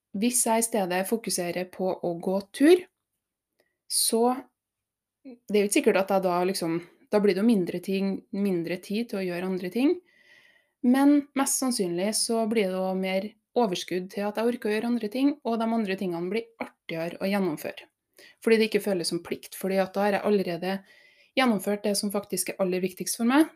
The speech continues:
nemlig å ut og gå tur. Eller å være ute i marka. Eh, så min, eh, min plan, mitt nyttårsforsett, mitt mål for året, mitt fokus i år,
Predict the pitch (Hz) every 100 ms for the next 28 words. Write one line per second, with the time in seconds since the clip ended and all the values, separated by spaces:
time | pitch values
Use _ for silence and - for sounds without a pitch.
0 | - 233 202 175 180 185 _ 190 190 220
1 | 247 - - - _ _ _ _ _ _
2 | _ - 254 220 208 202 208 196 220 -
3 | - - - _ _ _ _ _ - -
4 | - _ _ _ _ _ _ _ _ 269
5 | 277 277 277 - - 240 247 247 247 _
6 | _ _ _ _ _ _ - 254 269 277
7 | 277 277 277 277 269 269 277 - _ _
8 | _ _ - 254 190 190 190 240 269 254
9 | 196 190 196 190 - 202 233 247 196 190
10 | 196 196 220 262 277 240 208 190 175 196
11 | 302 349 220 - - 202 208 - 214 -
12 | 254